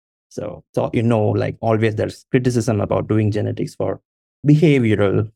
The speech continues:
phenotypes. And, you know, it was, like, we was very excited to show this even for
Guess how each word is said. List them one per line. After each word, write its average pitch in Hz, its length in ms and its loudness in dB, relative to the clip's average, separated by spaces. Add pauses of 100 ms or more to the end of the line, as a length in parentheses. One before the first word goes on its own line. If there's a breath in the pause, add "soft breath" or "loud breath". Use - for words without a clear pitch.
(120)
phenotypes. 92 600 -6
And, 95 220 -10 (420)
you 104 100 -2
know, 104 80 -2
it - 40 -2
was, - 160 -6
like, 98 220 -4 (240)
we 110 140 -4
was 98 120 -6
very 104 260 -2
excited 104 440 -4
to - 80 -8
show 117 300 0
this 107 220 -2
even 113 280 2
for 104 420 0